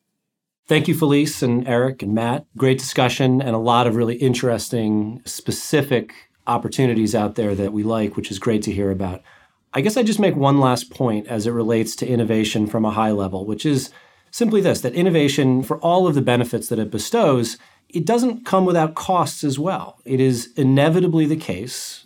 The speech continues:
that legacy firms will be disrupted by some of these trends, and many will see their business prospects falter, if not be eliminated entirely.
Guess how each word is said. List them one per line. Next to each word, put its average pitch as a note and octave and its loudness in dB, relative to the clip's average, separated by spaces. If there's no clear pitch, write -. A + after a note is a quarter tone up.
that A2 -4
legacy B2+ 0
firms A#2+ -4
will G#2+ -4
be G#2 0
disrupted G#2 -6
by G#2+ -4
some G2+ -4
of G2 -4
these F#2+ -4
trends, G#2+ -10
and A#2+ 0
many A#2 4
will A#2 0
see A2+ 0
their G#2+ 2
business G#2 -2
prospects G#2+ -4
falter, A2 -2
if G#2+ -10
not G#2+ -2
be G#2+ -2
eliminated A2+ 0
entirely. C#3 -4